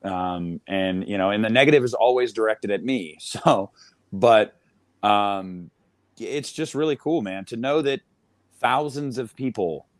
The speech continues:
watch or listen to every single episode we do, and it does something for them, gets them through their workday, whatever it might be, is really cool. I, I'll never forget my most liked picture on my Instagram still to this day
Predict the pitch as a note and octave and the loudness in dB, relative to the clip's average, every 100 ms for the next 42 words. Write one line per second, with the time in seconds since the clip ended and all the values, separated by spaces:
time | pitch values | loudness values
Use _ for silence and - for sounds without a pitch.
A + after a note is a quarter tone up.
0 | _ - G#2 A#2 C3+ - B2+ B2+ B2 - | _ -4 4 4 4 0 -2 0 -2 -4
1 | G#2 G2 G#2+ G2+ _ A2+ A#2+ B2 C#3 C3+ | -10 -8 -8 -8 _ -4 -2 0 -2 -2
2 | C3+ A#2+ A2+ A2 - G2 F2+ F#2+ F2+ F#2 | -2 0 -2 -4 -6 -4 -4 -4 -4 -2
3 | D2+ A1 - _ _ _ _ - A2 B2 | -4 -6 -12 _ _ _ _ -2 0 2
4 | B2 C#3+ C#3 A#2 G2+ F#2+ F2 - E2+ C#2 | 4 4 4 -2 -4 -8 -10 -10 -10 -8
5 | C#2+ G#2+ - B2 B2 A2 F2 A2+ A#2+ A#2 | -4 -2 0 2 6 6 6 4 6 4
6 | G#2+ G#2+ G#2 F#2+ _ _ _ _ _ - | 6 4 0 -4 _ _ _ _ _ -2
7 | B2 D3 E3 E3 C3+ B2+ A#2 F#2 G#2+ F#2 | 4 6 6 2 0 -2 -8 -10 -8 -8
8 | D2+ _ _ _ _ _ _ - C3+ A2+ | -12 _ _ _ _ _ _ -4 -4 -2
9 | C3+ D3+ C3+ - D#3 G2+ G2 G#2 A#2+ C#3 | 0 2 2 2 2 4 2 0 -2 -2
10 | D3 C#3+ C3 C3+ C3+ G#2 A2 A#2+ C#3+ - | -4 -4 -4 0 0 -2 -6 -4 -4 -4
11 | A#2+ B2 C3 - - D3 - G#2+ E2+ F#2 | -2 0 0 -6 -6 -6 -4 -8 -8 -10
12 | - G#2+ B2+ B2+ C#3 C3+ B2 G#2+ G2+ F2+ | -8 -6 -4 -2 -4 -6 -6 -4 -6 -6
13 | - A#2+ - A2+ B2+ - F2 G#2+ B2+ C2+ | -2 -2 -2 -2 -2 -4 -2 2 2 0
14 | - | -6